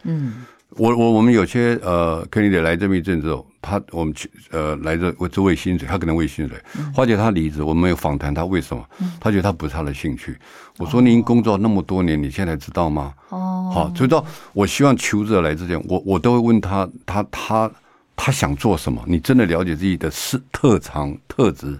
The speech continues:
Speaker 2: 想做什么吗？
Speaker 1: 是。
Speaker 2: 好，这是，呃，如果他连方向都不清，我是建议他要想，想，不管能进来以后或不进来，你要是想清楚，因为这对你是一辈子的事情。
Speaker 1: 是。
Speaker 2: 这是我想说，不管你有没有经验，没有经验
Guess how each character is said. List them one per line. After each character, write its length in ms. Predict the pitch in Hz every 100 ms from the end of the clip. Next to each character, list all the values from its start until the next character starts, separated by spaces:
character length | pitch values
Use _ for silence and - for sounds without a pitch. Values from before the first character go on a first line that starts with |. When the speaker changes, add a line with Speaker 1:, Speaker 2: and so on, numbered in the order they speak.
| - - -
Speaker 2:
想 200 | 82 73
做 160 | 90
什 140 | 80 67
么 100 | 60
吗？ 140 | 64
Speaker 1:
是。 460 | - - 180 143 120
Speaker 2:
好， 160 | - 160
这 160 | -
是， 260 | 104 107 95 - - - - -
呃， 260 | 92 85 85
如 100 | 104
果 120 | 131
他 140 | 120
连 180 | 131 107
方 180 | - 117
向 80 | 117
都 100 | 104
不 140 | 98
清， 320 | 101 90 71 71
我 160 | 80
是 140 | 78 98
建 260 | - 95
议 60 | 90
他 340 | 82 85 82 - _ _ _ _ _ _ _ _ _ _ - -
要 100 | 95
想， 320 | - - -
想， 260 | - 80 71 - - - -
不 100 | 120
管 120 | 117
能 100 | 90 -
进 200 | - 101
来 140 | 78
以 100 | 85
后 120 | 85
或 80 | 78
不 100 | 82
进 160 | 80 80
来， 80 |
你 140 | 73 80
要 100 | 101
是 80 | 82
想 240 | - 65
清 100 | 85
楚， 60 | 80
因 60 |
为 80 | 113
这 120 | 127
对 200 | 110 113
你 60 | 73
是 120 | 80
一 80 | 71
辈 180 | - 87
子 140 | 65
的 120 | 65
事 160 | 64 78
情。 160 | - -
Speaker 1:
是。 360 | - 165 143 120
Speaker 2:
这 100 | 110
是 60 |
我 120 | 98
想 140 | 98 82
说， 240 | 95 90 - - - -
不 80 | 110
管 160 | 110 90
你 80 |
有 100 | 104
没 100 | 92
有 40 | 90
经 220 | 73 98
验， 120 | 90 73
没 100 | 90
有 100 | 76
经 220 | - 85
验 180 | 78